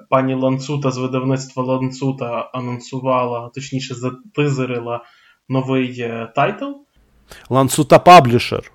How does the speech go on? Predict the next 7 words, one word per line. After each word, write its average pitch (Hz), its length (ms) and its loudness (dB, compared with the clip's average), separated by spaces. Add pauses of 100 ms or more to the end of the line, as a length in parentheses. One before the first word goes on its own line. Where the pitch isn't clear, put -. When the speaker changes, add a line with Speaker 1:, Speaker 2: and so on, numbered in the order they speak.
Speaker 2:
Ланцута 123 520 0
Паблішер. 120 600 4 (320)
Speaker 1:
Саме 151 280 -4
«Ланцута 143 400 -2
Паблішер», 143 480 -4
все - 180 -10
вірно. 127 400 -6